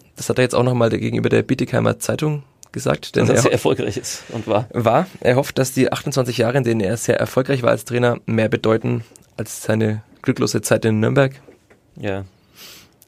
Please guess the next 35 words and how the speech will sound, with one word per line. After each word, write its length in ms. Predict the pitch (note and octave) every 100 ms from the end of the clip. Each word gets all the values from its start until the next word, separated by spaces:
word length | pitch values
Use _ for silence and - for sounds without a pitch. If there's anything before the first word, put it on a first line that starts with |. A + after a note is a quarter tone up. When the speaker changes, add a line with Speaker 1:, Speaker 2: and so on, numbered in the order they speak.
| -
Speaker 1:
Er 160 | - A2+
hofft 160 | -
jetzt, 160 | A2+ -
dass 80 | A#2
er 80 |
einen 60 | A2+
neuen 180 | A2+ A2
Job 160 | B2+
findet. 380 | - C#3 C#3 - - _ _ _ _ -
Die 80 | -
Eistigers 340 | - A2 A#2
hoffen 160 | A#2+ A#2+
das 100 | B2
wahrscheinlich 360 | A#2 A#2 A2+
auch, 160 | B2 -
damit 220 | A#2 A2+
sie 60 | A2
den 120 | A2+
Vertrag 340 | - - A2+
auflösen 400 | - - B2+ B2+
können 240 | A#2+ B2+ A#2
und 100 | G#2+
ihn 100 | G#2+
nicht 160 | A#2
weiter 180 | - -
bezahlen 400 | G#2 - - A#2+
müssen. 220 | C3+ D3+ - - - - - - - - - - - -
Ja, 220 | - D#3+ - -
er 100 | A#2+
sagt, 160 | C3
er 160 | A2+ A2+
kann 320 | - A#2 A#2 - -
nicht 320 | A#2 A2+ - -
ohne 300 | A2+ A2+ -
Eishockey. 400 | - - A2+